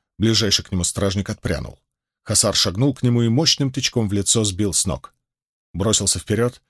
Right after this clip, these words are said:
яростно нанося удары локтями, ногами, головой, раскидывая врагов. Те, не успев перезарядить арбалеты, подняли их в безуспешной попытке защититься. В считанные секунды Хасар мечом разнес оружие одного воина в щепы,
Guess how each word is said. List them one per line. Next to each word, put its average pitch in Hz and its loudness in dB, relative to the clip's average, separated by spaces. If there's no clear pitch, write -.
яростно 120 2
нанося 104 0
удары 113 0
локтями, 113 0
ногами, 107 0
головой, 98 0
раскидывая 85 0
врагов. 69 -6
Те, 160 0
не 131 4
успев 123 0
перезарядить 120 0
арбалеты, 117 -2
подняли 160 0
их 131 -2
в 92 -12
безуспешной 120 0
попытке 120 -6
защититься. 101 -2
В - -6
считанные 170 2
секунды 123 0
Хасар 135 0
мечом 123 0
разнес 113 0
оружие 110 0
одного 107 -2
воина 101 -2
в - -14
щепы, 139 -2